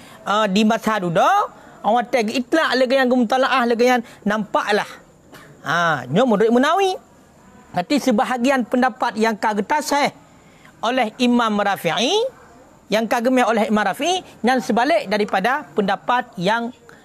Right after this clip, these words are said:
uh, mukhtar di dalam mazhab. Makanya kita sah Imam Nawawi. Sehingga nanti nak, nak istilah qultu wallahu alam.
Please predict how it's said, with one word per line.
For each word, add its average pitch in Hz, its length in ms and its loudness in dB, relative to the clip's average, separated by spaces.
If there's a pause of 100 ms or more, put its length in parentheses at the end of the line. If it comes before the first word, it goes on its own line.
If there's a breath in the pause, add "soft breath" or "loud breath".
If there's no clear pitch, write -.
(120)
uh, - 400 -16
mukhtar 233 480 0
di 170 160 -4
dalam 185 240 -2
mazhab. 156 480 -2
Makanya 254 320 0
kita 277 160 -2
sah 349 240 0 (480)
Imam 302 160 2
Nawawi. 339 320 -2 (240 loud breath)
Sehingga 277 240 2
nanti 285 160 -2
nak, 285 320 2
nak 269 240 0
istilah 285 320 0 (320 loud breath)
qultu 285 400 2
wallahu 285 320 2
alam. 277 400 0